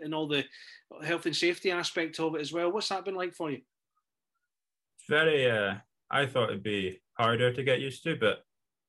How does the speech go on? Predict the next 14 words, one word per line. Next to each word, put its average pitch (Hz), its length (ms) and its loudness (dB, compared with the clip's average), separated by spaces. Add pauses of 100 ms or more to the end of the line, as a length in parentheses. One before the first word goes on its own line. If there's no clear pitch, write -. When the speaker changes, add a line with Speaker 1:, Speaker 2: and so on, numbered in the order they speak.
Speaker 2:
just, 104 260 2
it's - 920 -20
pretty 120 200 2
easy 117 200 2
if 98 100 -2
you 104 60 -6
just 98 160 -6
keep 120 240 -4
things 98 240 -2
simple 104 320 0
and 95 160 -2
just 90 140 -8
remember 95 380 0
to 87 200 0